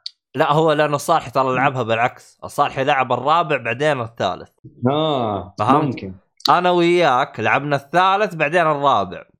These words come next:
Speaker 1: فعشان كذا
Speaker 2: آه.
Speaker 1: إنه، فعشان كذا نقطتنا مختلفة بي-، بيننا وبين الصالحي. ما أقول لك الصالحي غلط، لكن مجرد إنه
Speaker 2: لعبها قبل.
Speaker 1: أيوة، يعني، يعني بالنسبة لنا إحنا التجربة مختلفة. إحنا لعبنا الثالث،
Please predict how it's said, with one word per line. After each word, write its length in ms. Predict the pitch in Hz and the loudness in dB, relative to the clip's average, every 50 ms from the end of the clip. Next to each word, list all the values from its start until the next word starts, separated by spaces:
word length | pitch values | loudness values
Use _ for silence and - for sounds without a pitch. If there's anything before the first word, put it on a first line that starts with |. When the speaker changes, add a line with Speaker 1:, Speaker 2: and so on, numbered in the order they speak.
| _ _ _ _ | _ _ _ _
Speaker 1:
فعشان 260 | 117 117 127 127 143 147 | -2 -2 0 0 -2 -4
كذا 300 | 143 - 202 196 185 185 | -2 0 0 2 2 2
Speaker 2:
آه. 100 | - 127 | 2 2
Speaker 1:
إنه، 160 | 160 165 - - _ _ _ _ _ _ | 2 0 -2 -4 _ _ _ _ _ _
فعشان 240 | - 123 135 143 147 | 0 2 2 2 0
كذا 260 | 151 - 208 196 190 | 0 0 0 0 2
نقطتنا 560 | 170 165 151 - - 196 190 185 180 160 147 143 | 0 -2 -4 -2 -2 -2 -2 -2 -2 -2 -2 -2
مختلفة 560 | 135 - - - 180 185 180 151 131 127 117 | -4 -6 -4 -2 0 2 2 0 0 0 0
بي-، 420 | 113 120 147 170 175 180 175 165 - - | 0 2 2 2 2 2 0 0 -4 -4
بيننا 420 | 120 123 147 165 170 165 170 160 | -2 -2 0 0 0 0 -2 -2
وبين 220 | 151 139 143 135 131 | -2 -2 -2 -2 -4
الصالحي. 460 | 117 - - 143 123 101 - 98 - - _ _ _ _ _ - | -4 -2 0 0 0 0 -2 -8 -16 -18 _ _ _ _ _ 0
ما 120 | 127 151 190 | 0 2 2
أقول 140 | 202 226 208 | 2 0 0
لك 100 | 185 175 | 0 -2
الصالحي 360 | 160 - 190 160 143 - 151 | -2 0 0 0 0 0 0
غلط، 460 | 135 139 127 110 110 110 - - _ - - - - - - | 0 2 2 2 0 -2 -6 -12 _ -20 -20 -20 -18 -10 -8
لكن 200 | 117 120 - 135 | -6 -6 -4 -4
مجرد 460 | 135 139 160 196 190 185 180 165 160 | -2 0 0 0 2 2 0 -2 -2
إنه 320 | 165 156 156 156 165 170 - - _ _ _ _ _ _ - | -4 -4 -2 -2 -2 -2 -4 -10 _ _ _ _ _ _ -2
Speaker 2:
لعبها 280 | 127 131 143 160 147 135 | -2 0 0 0 0 0
قبل. 380 | 123 131 123 110 101 98 - - - _ _ _ _ _ - | 0 -2 -2 -2 -4 -6 -10 -14 -20 _ _ _ _ _ 0
Speaker 1:
أيوة، 220 | 175 180 160 139 | 2 2 4 4
يعني، 280 | 127 120 113 135 135 - - | 2 2 0 -2 -4 -4 -4
يعني 260 | 127 113 120 127 131 | -4 -4 -4 -4 -4
بالنسبة 440 | 127 127 135 170 208 190 175 160 175 | -2 -2 0 0 0 0 0 0 0
لنا 200 | 196 202 202 202 | 0 0 0 0
إحنا 140 | 151 160 | -2 -4
التجربة 400 | 151 - - 196 185 180 170 160 | -6 -4 -4 -4 -2 -2 -2 -4
مختلفة. 580 | 151 147 - - - 180 165 131 101 95 92 - _ _ _ - | -4 -6 -6 -2 0 0 0 0 -2 -8 -12 -20 _ _ _ -6
إحنا 200 | 143 139 147 139 | -6 -6 -4 -4
لعبنا 280 | 131 135 143 180 185 190 | -2 0 0 0 0 -2
الثالث، 480 | 180 180 - 196 196 202 196 220 214 | -4 -4 -2 0 0 0 0 -2 -6